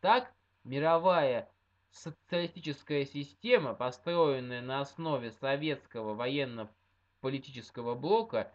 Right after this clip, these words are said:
не могла заменить реальное преобразование мира в целом на социалистических началах.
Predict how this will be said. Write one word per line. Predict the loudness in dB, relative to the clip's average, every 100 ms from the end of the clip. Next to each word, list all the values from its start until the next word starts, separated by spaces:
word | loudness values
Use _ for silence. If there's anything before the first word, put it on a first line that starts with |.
| _ _
не | -4
могла | 0 0 4 4 4
заменить | -2 -10 -6 -6 -8 -12 -10
реальное | -2 0 0 -2 -8 -8
преобразование | -8 -6 -2 0 0 -2 -6 -8
мира | -6 0 -2 -2 _ _ _ _
в |
целом | 0 2 2 0 -12 _ -12
на | -4 -4 -4 -10 _ -20
социалистических | -10 -10 _ -4 -4 -4 -14 -16 _ -12 -12 _ _ -10
началах. | -8 -4 0 2 0 -4 -18